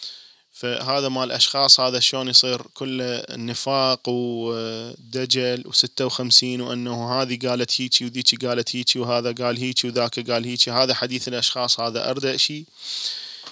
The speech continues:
يجي فوقه الحديث عن أحداث، يعني مثلا نحكي عن حديث عن حرب العراق أو عن كذا أو كذا أو كذا. أو الحديث الأرقى اللي هو حديث الأفكار، والبارحة هو كان حديث أفكار، بحيث أنه ما طول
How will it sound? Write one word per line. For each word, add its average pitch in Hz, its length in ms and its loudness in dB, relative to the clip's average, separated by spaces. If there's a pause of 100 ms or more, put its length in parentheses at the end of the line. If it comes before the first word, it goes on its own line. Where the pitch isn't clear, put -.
(160)
يجي 131 260 0
فوقه 127 580 0
الحديث 120 760 -4
عن 117 160 -4
أحداث، 127 720 0
يعني 113 260 -6
مثلا 120 280 -8
نحكي 120 320 -4
عن 120 160 -10
حديث 123 420 -8 (120)
عن 120 140 -4
حرب 123 280 -2
العراق 120 540 -2
أو 113 220 -4
عن 117 220 -6
كذا 113 360 -2
أو 113 200 -8
كذا 120 320 -4
أو 117 100 -2
كذا. 147 320 -8 (800)
أو 143 180 4
الحديث 131 480 -2
الأرقى 123 520 -2
اللي 117 220 -4
هو 120 180 0
حديث 120 380 -6
الأفكار، 120 600 0
والبارحة 120 500 -2
هو 117 260 -2
كان 117 240 0
حديث 117 380 -4
أفكار، 120 520 -2
بحيث 117 460 -4
أنه 113 280 -4
ما 123 140 -4
طول 117 440 -2